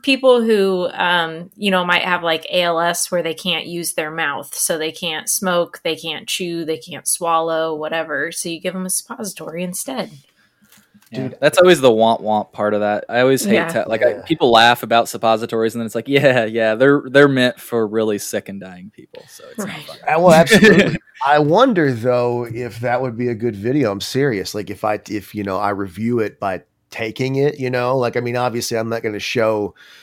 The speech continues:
Speaker 3: me shoving it up my ass, but you know what I'm saying?
Speaker 2: <laughs>
Speaker 3: Like, I, you, like, a shot of me after I've taken it, and, like, in my, me being uncomfortable, you know, I don't know, like, in, uh, and then
Speaker 2: Absolutely, man.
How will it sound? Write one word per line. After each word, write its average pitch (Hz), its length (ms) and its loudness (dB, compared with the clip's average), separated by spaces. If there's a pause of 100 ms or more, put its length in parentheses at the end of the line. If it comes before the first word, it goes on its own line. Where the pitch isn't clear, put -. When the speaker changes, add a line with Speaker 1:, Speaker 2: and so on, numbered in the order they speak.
(160)
Speaker 3:
me 117 140 -2
shoving 120 500 -2
it 110 80 -2
up 117 180 -4
my 98 140 -6
ass, 104 420 -2
but 131 240 -4
you 196 60 0
know 196 80 6
what 165 120 8
I'm 147 80 4
saying? 147 260 4
Speaker 2:
<laughs> 139 60 8
Speaker 3:
Like, 143 180 2
I, 139 200 4 (360)
you, 135 240 -4
like, 139 120 0
a 127 60 0
shot 143 380 4
of 139 80 0
me 139 120 2
after 135 320 0
I've 131 140 2
taken 131 340 0
it, 127 100 -2
and, 127 60 -8
like, 120 280 -4
in 120 80 -4
my, 117 260 -2
me 123 320 -2
being 120 320 -2
uncomfortable, 113 840 -4
you 110 120 -6
know, 110 120 -6
I 131 120 -4
don't 127 140 -2
know, 87 200 -8
like, 92 280 -8
in, 98 220 -8
uh, - 20 -6
and 98 240 -6
then 127 80 2
Speaker 2:
Absolutely, 117 720 -2
man. 107 340 -10